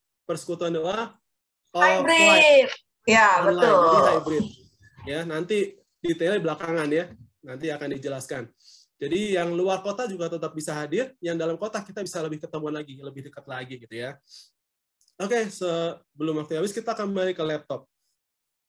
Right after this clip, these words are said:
Speaker 1: Kembali ke laptop. Jadi, eh, bagaimana tadi mengenai rendah hati, kita harus bisa menegur dengan kasih, kita mau menerima masukan dengan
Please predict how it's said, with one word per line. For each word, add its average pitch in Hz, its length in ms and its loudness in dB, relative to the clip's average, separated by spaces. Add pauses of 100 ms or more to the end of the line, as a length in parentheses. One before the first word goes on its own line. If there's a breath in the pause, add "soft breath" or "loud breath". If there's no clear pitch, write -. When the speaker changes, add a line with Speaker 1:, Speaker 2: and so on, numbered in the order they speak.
(240)
Speaker 1:
Kembali 170 400 -6
ke 170 80 -6
laptop. 143 320 -8
Jadi, 185 400 -6 (240)
eh, 160 380 -4 (340)
bagaimana 175 400 -2
tadi 190 240 -2
mengenai 165 480 -4
rendah 160 160 -6
hati, 254 400 -4
kita 170 320 -12 (1040)
harus 160 400 -6
bisa 160 320 -8
menegur 165 320 -4
dengan 151 160 -4
kasih, 151 480 -4 (160)
kita 147 400 -8
mau 147 240 -8
menerima 151 400 -4
masukan 151 480 -8
dengan 147 400 -6